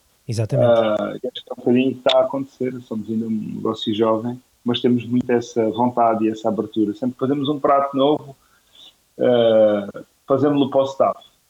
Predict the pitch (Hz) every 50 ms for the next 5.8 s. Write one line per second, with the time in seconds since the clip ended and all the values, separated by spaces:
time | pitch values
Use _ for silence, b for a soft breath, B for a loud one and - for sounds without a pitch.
0 | _ _ - - - - 123 120 - - 127 143 156 175 180 - - 170 160 160
1 | 165 - _ _ _ _ _ _ _ _ _ _ _ _ _ _ _ _ _ _
2 | _ - - 135 - - - 143 139 139 139 135 135 135 127 - - - - -
3 | 147 139 123 131 131 127 - - - - - - - 123 123 127 135 131 123 _
4 | _ _ - 135 135 131 131 - - 135 131 139 139 139 135 131 135 131 131 135
5 | 143 135 135 131 - - - 135 131 131 131 - 151 147 151